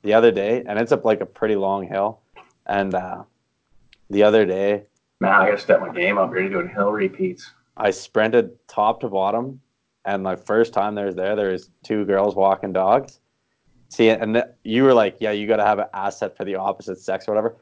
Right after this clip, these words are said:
Speaker 1: No, trying to pick up chicks out here, Phil. And, uh, so I go flying past them, hundred miles an hour, like, you know, they, they probably think I'm running the Calgary Marathon.
Speaker 2: Is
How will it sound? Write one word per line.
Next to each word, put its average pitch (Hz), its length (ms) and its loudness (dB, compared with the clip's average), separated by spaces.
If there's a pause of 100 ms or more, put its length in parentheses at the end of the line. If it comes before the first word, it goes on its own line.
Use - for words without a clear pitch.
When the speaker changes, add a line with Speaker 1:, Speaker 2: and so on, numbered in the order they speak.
(120)
Speaker 1:
No, 92 320 -6
trying 117 220 2
to 113 60 -6
pick 110 180 2
up - 160 -6
chicks - 360 -8
out 87 140 -8
here, - 220 -10
Phil. 92 240 -4 (520)
And, 101 300 0
uh, 95 280 0 (420)
so 113 160 2
I 127 100 6
go 127 220 4
flying 113 720 0
past 95 420 -4
them, 90 80 -8
hundred 110 360 -2
miles 107 340 2
an 92 80 -2
hour, 95 300 -2
like, 90 280 -4 (720)
you 113 140 2
know, 90 320 -4 (240)
they, 120 240 4
they 120 280 2
probably 113 300 2
think 104 220 -4
I'm 98 100 -6
running 98 220 -4
the 90 40 -16
Calgary 95 400 -4
Marathon. 92 520 -8
Speaker 2:
Is 90 60 -18